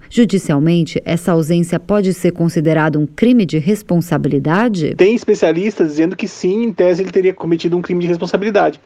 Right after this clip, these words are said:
Speaker 2: Porém, eu entendo que não, porque,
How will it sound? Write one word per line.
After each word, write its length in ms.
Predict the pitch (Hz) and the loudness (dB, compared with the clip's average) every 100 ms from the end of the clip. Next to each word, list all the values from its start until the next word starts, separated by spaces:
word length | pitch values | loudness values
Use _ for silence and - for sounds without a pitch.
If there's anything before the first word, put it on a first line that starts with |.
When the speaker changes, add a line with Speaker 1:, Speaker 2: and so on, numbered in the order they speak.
| _ | _
Speaker 2:
Porém, 420 | 220 202 202 240 | 4 4 2 0
eu 80 | 208 | 0
entendo 300 | 196 214 208 | 0 -2 -2
que 120 | 233 | -2
não, 320 | 240 220 202 208 _ | 0 0 0 -6 _
porque, 680 | 233 233 - 202 202 226 | -4 -4 -2 2 2 2